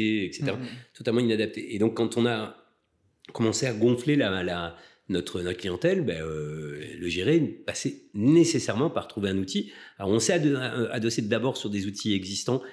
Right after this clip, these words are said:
Speaker 1: qui sont des outils de ticketing classiques de S S deux I, euh,
Speaker 2: Ok.
Speaker 1: type, euh, Freshdesk, euh,
Speaker 2: Ouais.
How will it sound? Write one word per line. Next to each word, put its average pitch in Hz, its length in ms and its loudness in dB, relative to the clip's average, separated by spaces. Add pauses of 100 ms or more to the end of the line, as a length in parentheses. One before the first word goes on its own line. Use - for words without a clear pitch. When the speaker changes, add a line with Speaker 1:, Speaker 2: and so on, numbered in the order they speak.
(180)
Speaker 1:
qui - 160 -10
sont - 140 -4
des 101 180 0
outils 110 200 -8
de - 40 -18
ticketing 123 640 0
classiques 120 460 -2
de 101 120 4
S 101 160 0
S 101 80 0
deux 107 280 0
I, 120 200 2
euh, 90 160 4 (160)
Speaker 2:
Ok. 139 160 0
Speaker 1:
type, 117 240 0
euh, 98 240 6
Freshdesk, 110 800 2
euh, 90 760 2
Speaker 2:
Ouais. - 40 -10